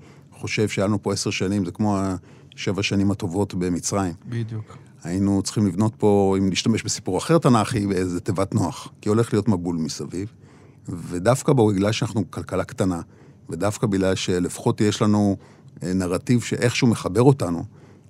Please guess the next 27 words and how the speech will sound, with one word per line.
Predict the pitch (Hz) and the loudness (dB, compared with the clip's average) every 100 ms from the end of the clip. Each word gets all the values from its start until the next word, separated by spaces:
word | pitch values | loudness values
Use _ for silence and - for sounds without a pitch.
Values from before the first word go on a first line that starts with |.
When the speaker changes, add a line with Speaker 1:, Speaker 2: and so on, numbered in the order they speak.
| - | -14
Speaker 1:
היינו | - 90 104 139 147 | -6 -2 4 8 8
יכולים, | - 101 104 98 | 6 0 0 0
ואנחנו | 82 110 | -2 -4
עדיין | 80 101 127 | -4 0 2
יכולים, | 110 - 80 92 117 - - - - | 2 -2 -6 -6 -10 -14 -20 -16 -10
לבנות | 87 104 117 | -4 0 0
כאן | - 110 | 2 2
משהו | 98 107 - 98 | 2 0 -2 -4
שיהיה | 98 92 95 | -2 0 -2
קצת | - 90 | -4 -8
יותר | - 92 | -4 -4
מבוצר | 87 82 - 117 104 | -4 -4 -2 2 2
מ-, | 101 87 90 90 90 - - - - | 2 0 -2 -2 -6 -16 -20 -12 -4
משינויים | 95 90 - 101 101 107 | -2 0 0 2 2 2
שהולכים | 101 82 - 127 | 0 0 4 4
להיות | 123 90 | 4 2
ויהיו | 92 98 104 | 0 2 2
בעולם | 82 80 78 92 | 0 -2 -4 -6
הזה. | 113 165 - - - - - | -4 -6 -8 -20 -20 -20 -18
חלק | - 139 135 | 2 4 6
מזה | 131 101 104 | 4 2 -2
חוזר | - 101 101 | -4 -6 -4
חזרה | 104 90 90 | -4 -2 -2
ל-, | 95 90 87 | 0 0 -2
להחזיר | 82 - 101 | -4 -4 -4
לכאן | 90 95 90 85 | -4 -4 -4 -6
תעשיות, | 78 - 92 110 160 | -8 -6 -2 0 0